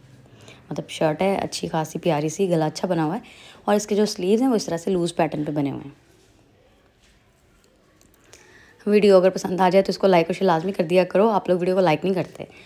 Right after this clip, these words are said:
और चैनल पे अगर फर्स्ट टाइम आए हो तो फिर जल्दी से इसको सब्सक्राइब भी कर लो। नेक्स्ट जो मैं आर्टिकल आपको दिखाऊंगी ना, उसका कलर बहुत प्यारा है, मुझे ये वाला सूट भी बहुत ही अच्छा लगा। अभी मैं आपको दिखाती हूँ, सी ग्रीन सा कलर है, और उसका प्रिंट भी काफ़ी खूबसूरत है। ये वाला, ये इतना खिला हुआ लग रहा था ना, इतना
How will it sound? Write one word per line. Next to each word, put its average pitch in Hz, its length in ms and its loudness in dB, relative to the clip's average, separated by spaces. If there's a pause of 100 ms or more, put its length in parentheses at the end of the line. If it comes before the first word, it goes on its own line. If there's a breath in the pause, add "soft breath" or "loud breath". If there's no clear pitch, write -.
(300 loud breath)
और 180 120 2
चैनल 202 280 2
पे 220 120 4
अगर 226 120 6
फर्स्ट 214 220 2
टाइम 240 160 4
आए 208 60 4
हो 208 60 4
तो 208 100 -6
फिर 214 100 0
जल्दी 180 220 2
से 196 100 -6
इसको 202 160 -6
सब्सक्राइब 165 460 -4
भी 165 100 -4
कर 147 140 -6
लो। 147 140 -8 (420 loud breath)
नेक्स्ट 196 260 0
जो 262 60 2
मैं 277 80 6
आर्टिकल 233 280 2
आपको 214 160 2
दिखाऊंगी 196 340 -4
ना, 208 80 -2
उसका 196 200 -6
कलर 180 220 -2
बहुत 156 280 -6
प्यारा 151 220 -4
है, 156 80 -4
मुझे 165 160 -4
ये 165 120 -4
वाला 170 120 -2
सूट 170 160 -6
भी 175 80 -4
बहुत 160 280 -10
ही 156 40 -6
अच्छा - 200 -10
लगा। 143 180 -6
अभी 156 100 -4
मैं 165 80 -6
आपको 147 220 -6
दिखाती 160 320 -6
हूँ, 214 60 -4
सी 202 180 2
ग्रीन 196 240 0
सा 220 80 -2
कलर 180 260 0
है, 320 80 -6 (920 soft breath)
और 175 280 2
उसका - 260 -6
प्रिंट 180 260 -2
भी 202 100 0
काफ़ी 190 320 0
खूबसूरत 175 380 -4
है। 160 60 -4
ये 160 140 -2
वाला, 151 180 -4 (140)
ये - 60 -6
इतना - 280 0
खिला 226 240 2
हुआ 285 160 6
लग 190 160 4
रहा 190 100 2
था 202 120 -4
ना, 254 80 -2
इतना 254 260 -2